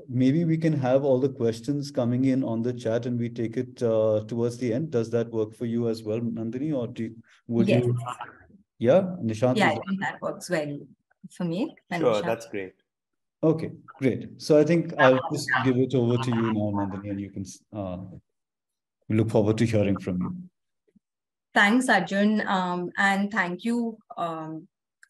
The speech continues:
Speaker 2: to everybody at the Eco, uh, Eco Restoration Alliance, uh, because this presentation has really allowed us, um,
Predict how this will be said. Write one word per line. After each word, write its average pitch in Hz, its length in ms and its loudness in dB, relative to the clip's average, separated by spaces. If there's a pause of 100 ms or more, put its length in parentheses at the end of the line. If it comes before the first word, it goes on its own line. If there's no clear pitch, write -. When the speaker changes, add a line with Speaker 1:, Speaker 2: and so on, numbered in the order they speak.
(180)
Speaker 2:
to 214 120 -4
everybody 202 760 0 (120)
at 180 240 0 (120)
the 202 140 -2
Eco, 196 360 -6
uh, 160 380 -6
Eco 196 280 -6
Restoration 190 680 -4
Alliance, 175 640 -6 (500)
uh, 180 260 0
because 202 280 0
this 254 200 -2
presentation 220 840 -2
has 254 260 -2
really 226 260 -2
allowed 185 480 -2
us, 208 480 -4 (100)
um, 175 360 -6